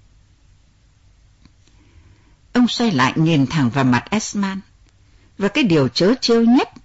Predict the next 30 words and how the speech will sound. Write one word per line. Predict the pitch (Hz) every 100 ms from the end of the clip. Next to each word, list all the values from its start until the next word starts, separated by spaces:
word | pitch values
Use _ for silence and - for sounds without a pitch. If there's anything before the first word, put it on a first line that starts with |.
| _ _ _ _
lại | 160 160
là | 165
ở | 139 135
chỗ | - - 240 262 -
y | 220 208
có | - 196 262 -
thể | 170
làm | 123 143 117
được. | 120 113 - _ _ - _ _ _ _ _ _ _ _ _ _ _ _
Esman | 226 - 202 190 180
nói, | 156 170 226 -
anh | - 214
làm | 151 127
tôi | 117 196 196
thấy | - 214
băn | 220 220 214
khoăn | - 214 208 202
đấy. | 233 - - _ _ _ _ _ _ _ _ _ _ - _ _
Sao | - - 247
cô | 240 240
ít | 302 -
thú | 226 311
thật, | - 123 - _ _
cả | - 117 -
tôi | 202 196
nữa | 196 170 233
chứ? | - 262 285 _ _ _ _ _ -
Tôi | 277
cho | 262 247
rằng | 170 156 131 123